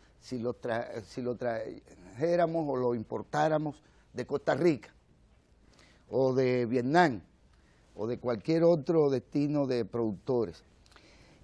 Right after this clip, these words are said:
Y, y incluso se establecía que en ciertas áreas nosotros éramos absolutamente deficitarios en la relación,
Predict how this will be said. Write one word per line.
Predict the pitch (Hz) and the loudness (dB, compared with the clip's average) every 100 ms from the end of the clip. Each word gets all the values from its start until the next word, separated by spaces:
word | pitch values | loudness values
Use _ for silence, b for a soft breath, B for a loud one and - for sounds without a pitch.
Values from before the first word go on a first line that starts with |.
| - - | -14 -4
Y, | 220 220 214 202 - | 0 0 0 -2 -4
y | 214 208 208 196 202 240 - | -4 -2 -2 -4 -6 -12 -6
incluso | 208 165 226 277 277 220 - 165 156 - _ - | -6 -4 0 4 4 2 0 -2 -2 -6 _ -20
se | - 170 | -8 -4
establecía | 156 - 165 156 147 - 202 208 185 151 - | -2 4 6 6 2 0 -2 4 4 4 -2
que | - 156 151 143 - | -6 -2 -2 -4 -4
en | 143 147 131 | -4 -4 -6
ciertas | - 180 220 208 196 170 | -8 4 4 4 2 4
áreas | 202 190 170 | 6 6 2
nosotros | 151 143 135 170 175 180 | 0 -4 -4 -4 0 0
éramos | 180 175 160 | 2 0 -2
absolutamente | 165 - 185 185 214 180 175 165 170 151 165 151 - | -4 -4 -2 0 0 0 -2 -2 -6 -6 -4 -6 -6
deficitarios | 135 127 147 127 143 185 196 180 165 | -10 -8 -10 -12 -6 -2 0 0 0
en | 147 139 | -2 -4
la | 123 | -4
relación, | 135 127 117 147 151 147 | -4 -4 -6 -2 0 -2